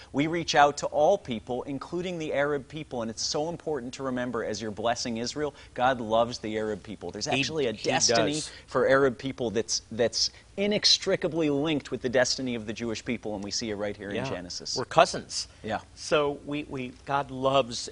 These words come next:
Speaker 2: everyone equally. He sure does. This ministry, although we're a ministry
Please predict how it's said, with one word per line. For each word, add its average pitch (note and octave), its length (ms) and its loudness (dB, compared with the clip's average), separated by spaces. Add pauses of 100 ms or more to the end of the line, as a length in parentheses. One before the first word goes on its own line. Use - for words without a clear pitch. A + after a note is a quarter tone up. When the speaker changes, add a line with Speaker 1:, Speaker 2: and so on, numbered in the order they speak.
Speaker 2:
everyone A#2+ 760 -2
equally. G#2 640 -4
He A#2 180 -12
sure C3+ 180 -2
does. A2+ 240 0
This C#3 260 -2
ministry, C3 720 -2 (460)
although B2 420 6
we're B2+ 220 4
a A2 120 -2
ministry C#3 600 -4